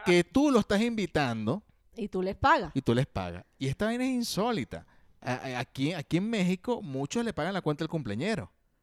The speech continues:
Speaker 2: Ok.
Speaker 1: Completa, o sea, el cumpleañero no paga. Pero yo me he conseguido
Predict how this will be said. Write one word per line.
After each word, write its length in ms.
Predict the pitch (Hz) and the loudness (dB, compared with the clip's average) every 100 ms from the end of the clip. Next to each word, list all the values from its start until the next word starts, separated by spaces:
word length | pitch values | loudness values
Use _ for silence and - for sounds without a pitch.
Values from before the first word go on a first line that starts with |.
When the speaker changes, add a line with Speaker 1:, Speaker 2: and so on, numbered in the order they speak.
| _ _ - | _ _ -2
Speaker 2:
Ok. 220 | 208 - 214 180 226 | -2 -2 -8 -2 2
Speaker 1:
Completa, 640 | 359 143 117 123 196 - 98 | 4 2 0 0 0 0 -4
o 20 | |
sea, 120 | 127 | -4
el 60 | 117 | -4
cumpleañero 400 | 120 110 110 160 | -4 -2 0 2
no 120 | 202 | 2
paga. 460 | - 143 151 107 90 - - - | 2 0 -2 -4 -8 -18 -20 -4
Pero 220 | 135 131 123 | 2 4 4
yo 140 | 156 | 2
me 100 | 226 | 2
he 20 | |
conseguido 680 | 247 240 233 185 202 131 98 | 0 0 0 0 2 2 2